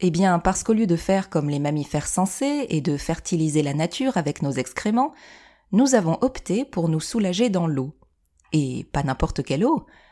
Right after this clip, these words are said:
de l'eau douce et potable, c'est-à-dire une ressource infiniment précieuse sur Terre, polluant au passage les nappes phréatiques et exigeant de nous un lourd travail pour traiter les eaux usées.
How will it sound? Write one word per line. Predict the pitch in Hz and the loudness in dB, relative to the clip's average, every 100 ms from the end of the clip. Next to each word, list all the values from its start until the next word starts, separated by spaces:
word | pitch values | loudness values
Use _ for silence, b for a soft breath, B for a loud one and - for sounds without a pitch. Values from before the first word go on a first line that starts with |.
| b | b
de | - 143 | -2 2
l'eau | 185 156 | 4 2
douce | 165 311 330 - - _ | 4 2 2 -6 -10 _
et | - | -4
potable, | 311 233 226 180 175 175 180 - | 2 2 2 0 0 0 -2 -6
c'est-à-dire | - 220 - 156 160 196 - | -6 -6 -4 -4 -2 -4 -2
une | 190 180 | -2 -2
ressource | 180 175 - 208 - - - | -2 -4 -6 -8 -10 -8 -2
infiniment | 254 - - 202 185 190 | -2 -2 2 4 4 2
précieuse | - 170 - 175 185 | -2 -4 -4 -4 -4
sur | - - | -6 -8
Terre, | - 131 - _ _ _ _ _ - | -8 -10 -12 _ _ _ _ _ -2
polluant | 185 202 190 | 4 6 6
au | 165 | 4
passage | 147 151 - 170 185 156 | 2 -2 0 0 0 -2
les | 127 | -8
nappes | 135 143 - | -4 -4 -6
phréatiques | - 151 127 226 311 - B B B B B | -8 -6 -4 -4 -4 -6 B B B B B
et | 262 - | 0 2
exigeant | 208 196 185 185 | 2 0 0 0
de | 170 | 0
nous | 160 180 254 | 0 0 0
un | - 135 | -2 -2
lourd | 151 247 | 0 0
travail | - - 151 143 233 | 0 0 0 0 -2
pour | - 175 | -4 -6
traiter | - 175 208 | -4 -2 0
les | 226 165 | 0 0
eaux | 175 | 0
usées. | 147 127 - | -2 -6 -12